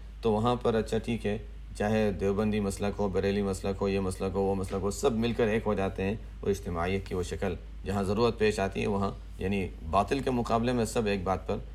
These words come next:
جم جاتے ہیں۔ اس طرح کے واقعات ہندوستان میں بھی باقاعدہ اس کی یعنی جماعتیں ہیں، اور پاکستان میں بھی اس طرح کے یعنی بہت سی صورتیں ہیں۔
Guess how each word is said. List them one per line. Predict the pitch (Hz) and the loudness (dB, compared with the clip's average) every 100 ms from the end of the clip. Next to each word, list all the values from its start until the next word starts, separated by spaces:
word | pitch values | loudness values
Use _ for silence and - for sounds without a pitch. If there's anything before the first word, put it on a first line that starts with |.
| - 85 | -8 -2
جم | 104 | 0
جاتے | 90 76 71 | 0 -2 -4
ہیں۔ | 71 69 - | -8 -10 -8
اس | - | -6
طرح | - 147 | -2 0
کے | 147 | 2
واقعات | 139 127 135 120 | 2 2 0 0
ہندوستان | 95 87 98 | -2 -2 0
میں | 104 110 | 2 2
بھی | 120 | 2
باقاعدہ | 101 90 95 104 | 0 0 0 2
اس | 98 | 0
کی | - 101 - - - | -2 -4 -4 -10 -8
یعنی | - 98 92 | -2 0 0
جماعتیں | 80 90 95 95 92 123 | -2 0 2 2 2 4
ہیں، | 113 123 - - | 4 0 -6 -10
اور | - | -8
پاکستان | 76 80 - 87 | -6 -6 -6 -6
میں | 87 92 | -4 -4
بھی | 104 | -4
اس | 98 | -4
طرح | 95 104 | -2 -2
کے | 101 95 - - - | 0 -2 -4 -12 -6
یعنی | 101 95 92 87 78 117 | -2 0 0 0 -2 -4
بہت | - 98 | -2 -2
سی | 95 | 0
صورتیں | 104 98 92 107 | -2 -2 -2 0
ہیں۔ | 101 | -2